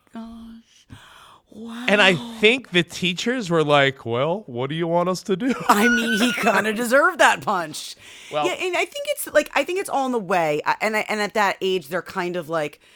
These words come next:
Speaker 1: they're all little fucking assholes, so they all wanna be right and that they know something that you don't. But, like, if a kid is, like, questioning it with Parker, if, like, someone was like, "Dude, I don't know. Like, I'm sorry, do you think he's real?" Like,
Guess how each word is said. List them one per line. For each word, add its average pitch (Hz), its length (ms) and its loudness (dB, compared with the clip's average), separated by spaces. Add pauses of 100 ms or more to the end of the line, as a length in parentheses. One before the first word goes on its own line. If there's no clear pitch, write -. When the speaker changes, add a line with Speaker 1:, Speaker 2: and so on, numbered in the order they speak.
(120)
Speaker 1:
they're 180 100 -2
all 180 140 2
little 180 160 -6
fucking 165 320 -6
assholes, 180 480 -4
so 180 80 -4
they 160 100 2
all 160 120 2
wanna 165 180 -2
be 160 100 -6
right 160 480 -2
and 165 100 -10
that 143 120 -10
they 160 160 -4
know 156 140 -4
something 156 260 -8
that 156 120 -4
you 151 120 -12
don't. 143 400 -6 (380)
But, - 140 -4
like, 285 280 -2 (120)
if 277 140 -6
a 311 80 -6
kid 359 340 -4
is, 311 100 -4
like, 254 140 0
questioning 233 720 -6
it 156 160 -10
with 147 160 -10
Parker, 156 300 -8
if, 190 80 -12
like, 220 120 -10
someone 269 300 -8
was 226 140 -12
like, 208 260 -6 (460)
"Dude, 254 200 -10
I 233 40 -8
don't 233 180 -8
know. 294 300 -2
Like, 202 180 -6
I'm 190 80 -10
sorry, 220 180 -8
do 196 180 -10
you 196 200 -8
think 311 200 -8
he's 311 200 -8
real?" 330 160 -6
Like, 262 160 -2